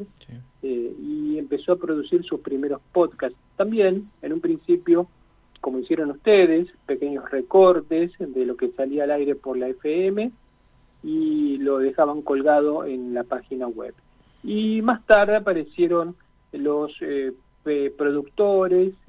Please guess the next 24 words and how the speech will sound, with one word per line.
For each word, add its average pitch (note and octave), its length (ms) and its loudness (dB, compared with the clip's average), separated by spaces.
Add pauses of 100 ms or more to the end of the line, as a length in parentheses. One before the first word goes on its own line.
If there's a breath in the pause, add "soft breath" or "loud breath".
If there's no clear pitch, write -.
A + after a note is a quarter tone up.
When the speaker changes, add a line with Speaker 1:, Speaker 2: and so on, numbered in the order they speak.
(100)
Speaker 2:
que, C3+ 420 -4
que C3 260 -8
comenzaron C#3+ 600 -8
a, C3+ 260 -4 (400)
a, C3 80 -8
a C3 680 -4
armar D3 340 0
una D3 220 -4
lista F3 720 0 (420)
con C3 160 -6
los B2 120 -6 (140)
podcasts F3 460 0 (100)
que C#3 200 0
ellos C#3+ 320 -6
escuchaban, F#3 800 2 (380)
los B2 220 -6
agruparon E3+ 600 2
para C3+ 240 0
que C3+ 440 -6 (120)
la - 120 -2
búsqueda C#3 500 -6
sea C3 160 -4
mucho B2+ 400 -12
más A#2+ 180 -14